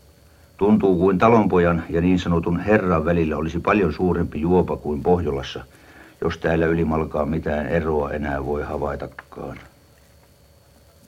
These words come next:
Vaikka tarkoituksemme tässä pakinapalaisessa oli puhua vain ostereista ja mustekalasta,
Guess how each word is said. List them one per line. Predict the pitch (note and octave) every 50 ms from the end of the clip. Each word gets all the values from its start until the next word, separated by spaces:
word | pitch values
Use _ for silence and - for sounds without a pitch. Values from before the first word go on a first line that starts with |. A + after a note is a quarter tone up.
| - _ _ _ _ _ _ _ _ _ - - - - - - - - - - _ _ - _ _ _ _ _ -
Vaikka | B2+ C#3+ - D3+ C3
tarkoituksemme | F3 E3+ E3 C3+ C3 A#2 A#2+ A2+ - - A#2+ A#2
tässä | A2 B2+ B2 B2+ - A2+
pakinapalaisessa | - B2+ A2+ B2 A2+ A2 G#2 F#2 G2+ G#2 G#2 G2+ G2+ G2+ F2+ - - G2+
oli | E2+ G#2+ A2+ A2+
puhua | G#2+ A2 B2+ C3 A#2 G#2 G2+ G2 F#2+
vain | G#2 G#2+ G#2 A2+
ostereista | C3 C#3 C3 - - F#2 D#2+ F2 F2 E2 - - F2+
ja | F2 F2+
mustekalasta, | F2+ G2+ A2+ A#2 - - D#2+ D#2+ - - D#2 D2+ C#2+ C2+ - - - C2